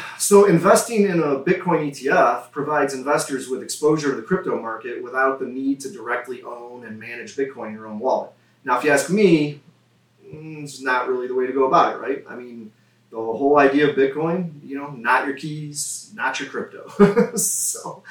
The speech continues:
you know, in, in my opinion, um, you know, I, I think you should own Bitcoin in your own personal wallet, but that's neither here nor there. 'Cause basically what an E T F, what a spot E T F could do is it, it, it just offers convenience of buying and selling shares on the stock exchange,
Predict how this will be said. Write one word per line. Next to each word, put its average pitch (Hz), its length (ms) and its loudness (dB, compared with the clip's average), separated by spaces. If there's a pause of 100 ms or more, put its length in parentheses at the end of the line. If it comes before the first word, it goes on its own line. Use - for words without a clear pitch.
(260)
you 135 100 0
know, 123 180 2
in, 120 180 -6
in 131 240 -6
my 170 240 4
opinion, 139 580 0 (380)
um, 131 560 6 (640)
you 143 100 -12
know, 110 140 -12 (180)
I, 117 260 -14
I 120 60 -16
think 113 220 -16
you 104 80 -16
should - 480 2
own 110 240 -4
Bitcoin 113 360 -12
in 107 80 -12
your 110 160 -14
own 107 200 -8
personal 107 400 -10
wallet, - 340 -16
but - 260 -8 (220)
that's 156 220 2
neither 143 180 6
here 131 160 4
nor 107 140 -6
there. - 220 -18 (340)
'Cause 113 320 -6
basically 139 720 2
what 143 160 4
an 151 80 2
E 143 100 -2
T 135 160 -2
F, 127 320 -2
what 131 140 -2
a 120 40 -4
spot 156 440 2
E 135 40 -8
T 127 180 -8
F 117 160 -10
could 104 140 -14
do 110 280 -14
is 107 140 -12
it, 135 180 -6
it, 165 200 -8
it 185 100 -8
just 180 220 0
offers 160 420 2
convenience 123 540 -6
of 101 140 -14
buying 120 380 -2
and 107 120 -10
selling 120 300 -4
shares 113 480 -4
on 110 160 -10
the 110 60 -16
stock - 280 0
exchange, - 340 -18